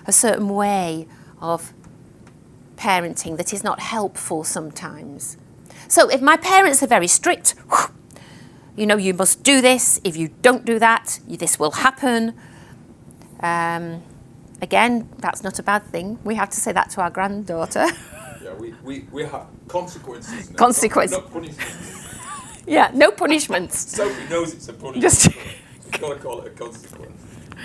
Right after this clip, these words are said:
Speaker 1: Okay. So what might be some of the things, the messages that I get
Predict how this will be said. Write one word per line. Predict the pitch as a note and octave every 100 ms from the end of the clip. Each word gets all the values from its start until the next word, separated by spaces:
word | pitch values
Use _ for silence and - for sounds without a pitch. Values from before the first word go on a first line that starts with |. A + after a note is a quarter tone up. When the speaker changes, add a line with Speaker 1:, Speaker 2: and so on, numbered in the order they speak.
| - - -
Speaker 1:
Okay. | - G3 G#3 D#3 - - - C#4
So | - - D#4 A#3+ - - - -
what | - C4+ D#4+
might | C4+ C#4 C4
be | A3+
some | A3 B3+ A#3+ -
of | G#3
the | G#3
things, | G3 - E4+ C4+ F3 D3+ -
the | F#3+
messages | G#3+ D4+ D#4 B3 B3
that | B3+ -
I | A3 G#3
get | E3 D3+ - -